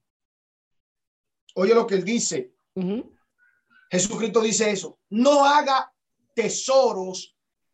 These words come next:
Speaker 1: en la tierra donde el ladrón hurta,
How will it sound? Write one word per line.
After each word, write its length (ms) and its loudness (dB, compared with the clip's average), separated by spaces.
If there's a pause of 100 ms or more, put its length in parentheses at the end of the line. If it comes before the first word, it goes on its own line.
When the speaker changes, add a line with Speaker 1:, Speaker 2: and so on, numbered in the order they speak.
(160)
Speaker 1:
en 200 -4
la 220 -2
tierra 640 0 (1300)
donde 380 2
el 80 0
ladrón 540 4
hurta, 720 0